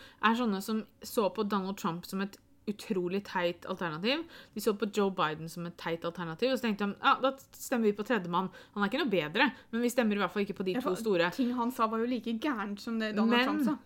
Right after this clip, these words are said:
Speaker 1: samtidig, hvis, tenk hvis mange nok hadde tenkt sånn, så kunne det kommet tilbake og bitt dem i ræva, for å si det sånn.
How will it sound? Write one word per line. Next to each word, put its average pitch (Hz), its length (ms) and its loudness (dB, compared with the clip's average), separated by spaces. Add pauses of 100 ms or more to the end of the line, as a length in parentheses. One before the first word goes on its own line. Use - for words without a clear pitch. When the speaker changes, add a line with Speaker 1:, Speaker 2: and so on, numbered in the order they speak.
(140)
Speaker 1:
samtidig, 247 600 2
hvis, 247 480 0
tenk 240 240 0
hvis 294 400 0
mange 240 400 4
nok 208 220 0
hadde 240 180 2
tenkt 202 260 0
sånn, 262 240 2 (220)
så 226 160 -4
kunne 220 260 2
det 214 140 0
kommet 208 260 0
tilbake 190 300 0
og 196 80 -4
bitt 185 140 -6
dem 185 120 -4
i 190 80 -2
ræva, 180 240 -4
for 220 120 -2
å 220 40 0
si 220 140 2
det 220 60 -2
sånn. 277 160 0